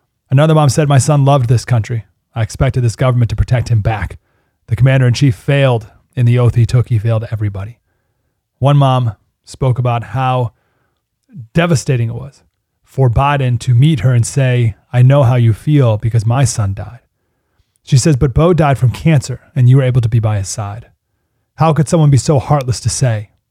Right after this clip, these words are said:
'He knew how I felt'?" Ron DeSantis has fired his campaign manager. The new campaign manager is his current governor's office chief of staff.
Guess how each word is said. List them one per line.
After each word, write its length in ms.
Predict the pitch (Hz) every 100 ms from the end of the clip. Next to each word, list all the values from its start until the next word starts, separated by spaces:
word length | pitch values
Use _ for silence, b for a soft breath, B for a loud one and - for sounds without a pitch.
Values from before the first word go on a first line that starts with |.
| _ _
'He 140 | 127
knew 220 | 113 117
how 200 | 98 107
I 100 | 104
felt'?" 460 | 98 - 101 - _ _ _ _ _ _ _ _ _
Ron 240 | 131 139 147
DeSantis 440 | 127 151 143 120
has 140 | 123 -
fired 360 | 139 143 143
his 120 | 123
campaign 480 | - 147 143 139 127
manager. 380 | 123 143 139 123
The 80 | 120
new 160 | 190
campaign 420 | 208 185 151 143 131
manager 340 | 127 123 127
is 220 | 127 113
his 160 | 110 117
current 360 | - 170 160
governor's 300 | 151 185 175
office 360 | 131 120 127 - _ _ _
chief 240 | - 143 120
of 80 | 107
staff. 420 | - 95 117